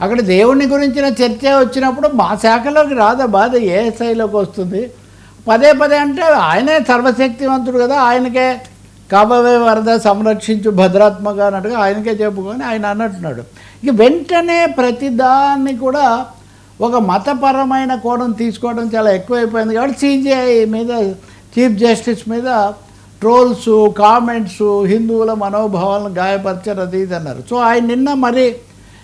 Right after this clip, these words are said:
ఇంకో కేసు విచారిస్తూ దీని ప్రస్తావన తీసుకొచ్చారు. తీసుకొని వచ్చి, నా మీద ఇదంతా చాలా జరుగుతున్నట్టుగా కనిపిస్తుంది, సోషల్ మీడియాలో వక్రీకరణలు, వాటిని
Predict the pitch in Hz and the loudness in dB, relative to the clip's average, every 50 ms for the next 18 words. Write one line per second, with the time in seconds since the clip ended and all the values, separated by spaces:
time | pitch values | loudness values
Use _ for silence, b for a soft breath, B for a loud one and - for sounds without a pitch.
0 | b - 185 220 254 226 277 285 285 285 247 240 262 262 262 220 254 247 240 214 | b 0 0 0 0 0 0 0 0 0 0 0 2 2 2 0 -2 -4 -4 -2
1 | - 247 240 240 233 240 226 240 - 269 233 202 233 240 233 240 214 220 208 196 | -2 0 0 0 0 -2 -4 -4 -4 -6 -4 -2 -2 -2 -2 -4 -2 0 0 0
2 | 208 - 233 226 220 220 202 180 160 - - 143 120 110 - - - - - - | -2 -2 -4 -4 -2 -2 -4 -4 -6 -8 -10 -14 -14 -14 -16 -20 -20 -20 -20 -20
3 | - b b b b b b b b b b b b b b - - 220 254 254 | -20 b b b b b b b b b b b b b b -4 0 2 2 2
4 | 220 - 277 277 277 277 277 226 285 302 302 285 277 277 254 233 220 240 269 277 | 2 2 2 4 4 2 0 -2 -2 0 2 2 2 4 2 2 2 0 -2 -2
5 | 285 277 254 254 240 247 240 262 240 240 240 226 233 240 240 208 214 196 208 233 | -2 0 0 0 0 0 0 0 0 2 2 2 2 0 2 2 2 2 4 2
6 | 254 220 247 247 247 233 233 233 233 214 220 214 214 208 220 208 214 214 202 220 | 0 0 -2 -2 -2 -2 -2 -2 0 0 0 0 2 0 -2 -2 -2 -4 -4 -4
7 | 254 254 - 214 202 208 208 - 226 208 196 208 202 190 190 190 190 202 220 214 | -4 -2 -2 0 0 0 0 -2 -2 -4 -4 -4 -4 -2 -2 0 0 0 2 2
8 | 180 165 165 - 196 202 196 190 190 185 180 180 180 180 180 175 185 196 202 - | 2 0 -2 -2 -2 -2 -2 -2 -2 -4 -4 -4 -4 -4 -4 -4 -4 -4 -6 -8
9 | - B B B B B B B B 147 165 190 196 190 202 | -14 B B B B B B B B -2 0 0 0 -2 -4